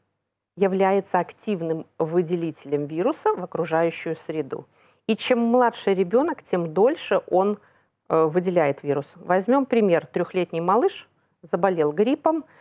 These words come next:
э, семья была в изоляции, наконец-то он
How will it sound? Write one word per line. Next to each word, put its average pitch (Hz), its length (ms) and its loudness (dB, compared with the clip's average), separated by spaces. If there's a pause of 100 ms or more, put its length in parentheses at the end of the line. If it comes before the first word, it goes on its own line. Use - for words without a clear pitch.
(460)
э, 147 480 0 (240)
семья 214 340 2
была 156 260 0
в 156 80 -4
изоляции, 240 800 0
наконец-то 180 680 -2
он 131 280 -2